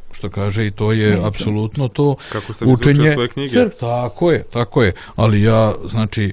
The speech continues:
Speaker 1: evo, najprostijim razmišljanjem, prosto za ovo nema, nema potrebe, ja čak ni da kad, ako ćemo pravo pogledati, kad bismo ovako razgovarali sa jednim čestitim starcem, ovaj, e, starcem čovjekom, domaćinom, jedan koji, koji, koji gaji,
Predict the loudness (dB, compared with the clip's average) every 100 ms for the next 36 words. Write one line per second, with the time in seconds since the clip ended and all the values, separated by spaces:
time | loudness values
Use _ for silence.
0 | -4 0 0 2 2 2 2 4 4 4
1 | 2 2 0 -2 -2 -4 -2 -2 0 0
2 | -2 0 2 4 4 4 4 4 2 2
3 | 2 2 0 0 0 4 4 2 -6 -18
4 | -20 -4 2 4 4 2 4 4 4 2
5 | 2 0 -2 -4 -2 -2 -2 -2 0 2
6 | 2 0 -2 -2 -2 -2 -2 -4 -4 -2
7 | 0 0 0 -2 -2 -4 -10 -14 -2 0
8 | 0 2 2 2 2 0 0 0 2 0
9 | 0 -2 -2 -2 -2 -2 0 0 0 -4
10 | -6 -8 -16 -20 -20 -6 0 0 0 0
11 | 0 0 -2 -8 -20 -10 -6 -4 -2 0
12 | 0 -2 -4 -4 0 2 2 0 -2 2
13 | 4 4 4 0 0 0 0 0 -4 -4
14 | -2 -2 0 -2 -2 0 0 0 2 4
15 | 4